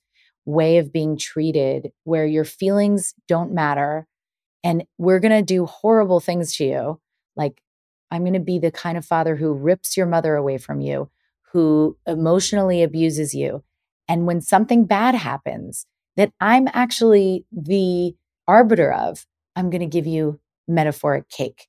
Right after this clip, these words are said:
So it wasn't necessarily the cake for everybody, but the cake is a metaphor for trying to have this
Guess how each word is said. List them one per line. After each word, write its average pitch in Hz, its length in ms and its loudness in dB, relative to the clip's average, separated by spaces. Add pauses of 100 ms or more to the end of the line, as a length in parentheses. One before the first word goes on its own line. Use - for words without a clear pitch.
(140)
So 170 220 2
it 165 80 2
wasn't 175 300 -2
necessarily 147 1000 -2
the 156 120 -4
cake 139 340 -6
for - 240 -8
everybody, 175 680 0 (460)
but 147 280 2 (360)
the 160 80 -4
cake 185 320 -2
is 147 100 0
a 151 60 -2
metaphor 147 760 0
for 143 520 -2 (460)
trying 160 500 -2
to 147 640 -2 (220)
have 165 240 -2
this 147 260 -2